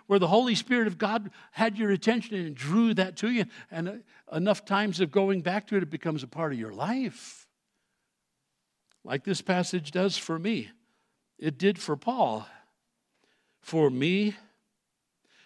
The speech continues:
for to me, to live is Christ, and to die is gain. Oh, Jesus Christ is the source,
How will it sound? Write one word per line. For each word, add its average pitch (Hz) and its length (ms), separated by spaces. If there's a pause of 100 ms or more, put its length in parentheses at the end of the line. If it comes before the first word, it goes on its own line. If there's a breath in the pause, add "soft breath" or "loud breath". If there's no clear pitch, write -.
for 180 240
to 147 120
me, 147 460
to 151 120
live 170 600 (600)
is - 100
Christ, - 580 (1200)
and - 120
to 98 80
die 120 480 (1300)
is 90 180
gain. 110 520 (1500)
Oh, 143 360
Jesus 180 580
Christ 147 420
is 131 160
the 131 100
source, - 640